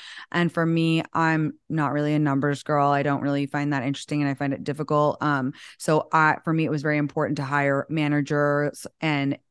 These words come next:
people around me that understood the number side of things because I just it's not my favorite.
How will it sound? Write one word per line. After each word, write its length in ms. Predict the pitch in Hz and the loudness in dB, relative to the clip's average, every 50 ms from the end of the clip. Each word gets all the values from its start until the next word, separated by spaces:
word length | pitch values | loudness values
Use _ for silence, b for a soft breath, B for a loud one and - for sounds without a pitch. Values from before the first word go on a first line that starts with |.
| _ _ | _ _
people 340 | - - 180 170 - 170 160 | -6 -4 -4 0 0 2 2
around 280 | 151 147 143 139 139 143 | 2 2 2 0 2 0
me 100 | 147 143 | 0 0
that 160 | 135 143 - | -2 -4 -4
understood 560 | - 147 147 139 143 - - - 151 139 135 - _ _ _ _ | -2 -2 -2 -2 -2 -4 -4 -4 -4 -4 -6 -12 _ _ _ _
the 220 | 160 147 139 135 | -2 0 0 2
number 440 | 139 139 147 160 165 196 202 202 196 | 2 2 4 4 4 4 4 4 2
side 240 | 180 - 185 175 180 | 2 2 0 0 0
of 80 | 175 | 0
things 240 | - 180 180 180 170 | 0 0 0 0 0
because 320 | - 156 - 151 131 - | -2 -4 -6 -6 -6 -4
I 240 | - - - 135 139 | -4 -2 0 0 -2
just 300 | 131 - 143 123 - - _ _ _ _ _ | -2 -4 -6 -6 -8 -14 _ _ _ _ _
it's 140 | 202 - - | -12 -4 -2
not 100 | 349 359 | 0 2
my 100 | 370 370 | 2 2
favorite. 460 | - 381 392 392 302 190 147 - B | 4 2 4 6 6 6 6 4 B